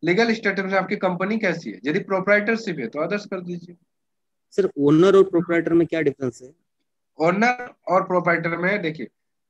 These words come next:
Speaker 1: owner, proprietor भी एक तरह का owner ही है, ऐसा
Speaker 2: हाँ।
Speaker 1: कुछ generally ऐसा difference नहीं है, Language सिर्फ अलग-अलग तरीके से बोलते हैं।
Speaker 2: ओके, ओके।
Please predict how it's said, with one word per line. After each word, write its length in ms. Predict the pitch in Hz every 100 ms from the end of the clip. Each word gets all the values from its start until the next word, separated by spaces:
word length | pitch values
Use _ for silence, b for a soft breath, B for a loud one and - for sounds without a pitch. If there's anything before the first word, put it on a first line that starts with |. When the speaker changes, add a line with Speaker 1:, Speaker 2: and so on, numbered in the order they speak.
| -
Speaker 1:
owner, 360 | 170 196 233
proprietor 1000 | 226 _ - - 190 185 226 233 226 240
भी 160 | 226 226
एक 220 | 233 233
तरह 200 | 220 220
का 120 | 226
owner 320 | 220 185 208 170
ही 100 | 120
है, 60 | - _ _ _
ऐसा 200 | 131 143
Speaker 2:
हाँ। 100 | 185
Speaker 1:
कुछ 120 | 202 196 - - -
generally 400 | 143 151 151 180
ऐसा 280 | 160 147
difference 400 | 160 147 165 160
नहीं 140 | 160 160
है, 80 | 233 b b -
Language 480 | 175 180 185 214 208
सिर्फ 160 | 240
अलग-अलग 420 | 202 185 185 190 185
तरीके 360 | 175 160 165
से 120 | 170
बोलते 280 | 220 185 -
हैं। 80 | 104 _ _ _ _ _ _ _
Speaker 2:
ओके, 220 | 131 -
ओके। 200 | 107 _